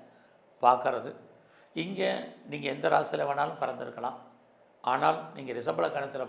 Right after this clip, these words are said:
பிறந்திருந்தவங்களுக்கு இந்த மார்ச் மாதம் எப்படி இருக்கும், அதைத்தான் இப்ப நம்ம சுருக்கமா பார்க்குறோம். அப்படி பார்க்குற போது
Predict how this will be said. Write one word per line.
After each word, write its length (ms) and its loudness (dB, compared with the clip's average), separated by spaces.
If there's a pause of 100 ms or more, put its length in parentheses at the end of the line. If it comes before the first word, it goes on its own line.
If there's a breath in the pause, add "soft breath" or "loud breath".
பிறந்திருந்தவங்களுக்கு 840 -8 (600 loud breath)
இந்த 180 0
மார்ச் 260 2 (100)
மாதம் 260 -6 (260)
எப்படி 280 -8
இருக்கும், 280 -18 (960 soft breath)
அதைத்தான் 400 2
இப்ப 160 2 (140)
நம்ம 180 -4 (320)
சுருக்கமா 560 -4
பார்க்குறோம். 320 -14 (840 soft breath)
அப்படி 220 0
பார்க்குற 340 6
போது 140 -2